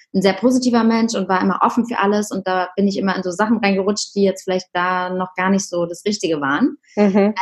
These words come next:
Speaker 1: Was ja auch gar nicht negativ ist, aber ich hab halt gemerkt, dass es nicht das Richtige ist, wo ich hin will. Und, ähm, hab dann aber immer weiter Musikprojekte gehabt. Ich bin dann nach Hamburg gezogen, war auch in, in so einer Band, wurden dann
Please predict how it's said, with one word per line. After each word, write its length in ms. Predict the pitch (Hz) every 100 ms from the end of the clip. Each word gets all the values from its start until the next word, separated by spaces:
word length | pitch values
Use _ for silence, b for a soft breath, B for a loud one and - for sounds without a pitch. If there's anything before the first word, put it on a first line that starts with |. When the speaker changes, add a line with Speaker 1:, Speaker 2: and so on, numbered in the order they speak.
| - _ _ _ -
Speaker 1:
Was 160 | 190 190
ja 120 | 160
auch 60 | -
gar 120 | 165
nicht 160 | 165 190
negativ 380 | 220 220 214 -
ist, 220 | 196 -
aber 160 | - 175
ich 100 | 190
hab 100 | -
halt 160 | 165
gemerkt, 320 | - 170 170 185
dass 140 | -
es 100 | -
nicht 220 | 214 -
das 260 | 202 - - _
Richtige 320 | 233 233 233 214
ist, 160 | 208
wo 100 | 185
ich 100 | 185
hin 240 | 202 226 240
will. 260 | 247 262 B B B B
Und, 420 | 185 180 180 180 180 -
ähm, 320 | 180 175 170
hab 160 | 196 -
dann 120 | 185
aber 240 | 180 170
immer 400 | 226 233 226 220 -
weiter 520 | 185 185 196 196 180
Musikprojekte 680 | 190 190 208 208 180 175 -
gehabt. 200 | 180 180 -
Ich 40 |
bin 80 | 185
dann 120 | 180
nach 100 | 180
Hamburg 280 | 240 226 220
gezogen, 480 | 196 - 190 190 180
war 220 | 175 196
auch 120 | -
in, 340 | 196 185 185 - _ _ -
in 160 | 190
so 80 | 180
einer 320 | 175 170 170
Band, 480 | 175 185 208 214 208 - - - -
wurden 520 | 175 170 175 190 180
dann 300 | 175 185